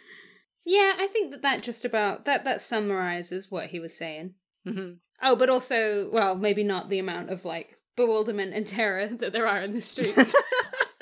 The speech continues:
Speaker 1: It's so dark at the center because of that very tense atmosphere.
Speaker 2: Mm-hmm.
Speaker 1: Oh, and also from our winged view above in the dark,
Speaker 2: Woohoo!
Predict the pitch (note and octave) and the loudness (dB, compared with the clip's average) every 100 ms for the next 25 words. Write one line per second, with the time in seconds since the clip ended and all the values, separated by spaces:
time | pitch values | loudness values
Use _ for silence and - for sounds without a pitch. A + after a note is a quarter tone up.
0 | D#5+ - F5 - - D4 D#4 - - - | -10 -6 -6 -4 -6 -4 -4 -6 -10 -20
1 | G#4+ - _ - - G4 F4+ - F#4 E4+ | _ -20 _ -20 -4 0 0 0 2 4
2 | E4+ D#4 C#4 C#4+ - D4+ D4 C4+ B3+ A#3+ | 4 4 4 2 0 -4 -4 -2 -2 -2
3 | A3+ A#3+ - B3+ A3+ A3+ G3+ G3+ F3+ F3+ | -4 -4 -4 -2 -2 -4 -4 -2 -2 -2
4 | G#3 F#3 F#3 - G3+ F#3+ - - - - | -2 -2 -4 -4 -4 -4 -8 -10 -10 -12
5 | - - - G3 F3+ G3 - G3+ F#3+ F3+ | -16 -14 -4 -4 -2 -8 -6 -6 -4 -4
6 | F3+ G3+ _ _ A3 G3 F#3+ F#3 F#3+ F#3+ | -6 -12 _ _ -6 -4 -4 -8 -10 -16
7 | _ _ _ _ - C#4 B3+ A3+ A#3 A#3 | _ _ _ _ -8 0 4 4 2 -4
8 | A3+ - G#3 G3+ - A3+ A3+ G3+ G3 F#3 | -4 -4 -4 -4 0 2 2 2 0 -2
9 | F3+ F#3 _ _ _ _ _ G#3+ G3+ A#3 | -6 -10 _ _ _ _ _ -8 0 0
10 | G#3+ G3+ F#3+ G3 - _ _ G3 A3+ G#3+ | 0 -2 -4 -10 -18 _ _ -6 0 2
11 | G3 F#3 F3+ F3 G3 F#3+ F#3 F#3 - _ | 2 0 -4 -4 -2 -2 -6 -10 -20 _
12 | _ _ - A3+ G#3+ G3+ F#3 - A4 G#4 | _ _ -4 0 2 0 0 2 2 6
13 | A#4+ A4+ | 6 6